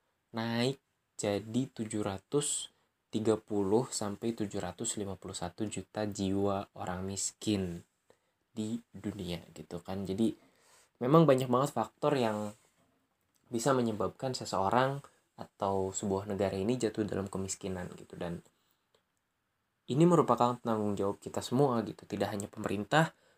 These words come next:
tidak hanya P B B, tidak hanya orang-orang besar,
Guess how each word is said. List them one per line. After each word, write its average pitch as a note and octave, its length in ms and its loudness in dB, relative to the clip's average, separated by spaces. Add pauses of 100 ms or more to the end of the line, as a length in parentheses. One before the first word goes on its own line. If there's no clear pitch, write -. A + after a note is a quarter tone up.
(140)
tidak G#2 400 0
hanya G2 640 -4
P G#2 80 0
B G2+ 240 4
B, C3 240 8
tidak G#2+ 240 0
hanya G2+ 240 -4
orang-orang G2 480 -4
besar, C3+ 400 -2